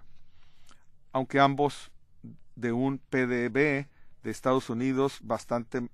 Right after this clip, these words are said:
mayor y de una economía global también bastante más grande. No solo la economía mundial es más grande en términos absolutos,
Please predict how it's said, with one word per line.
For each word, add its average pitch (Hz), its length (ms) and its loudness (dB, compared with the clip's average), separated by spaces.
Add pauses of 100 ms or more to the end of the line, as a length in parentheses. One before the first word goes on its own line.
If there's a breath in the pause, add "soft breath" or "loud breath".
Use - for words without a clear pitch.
mayor 120 560 0
y 120 160 -4
de 110 80 -2
una 113 220 -2
economía 113 460 -4
global 117 360 2
también 113 320 -6
bastante 110 420 -8
más 104 220 -6
grande. - 240 -12 (1200 soft breath)
No 170 120 2
solo 175 340 4
la 160 80 4
economía 131 460 2
mundial 139 480 6
es 123 80 0
más 127 180 2
grande 127 280 2
en 117 60 -4
términos 120 460 -2
absolutos, 120 840 -2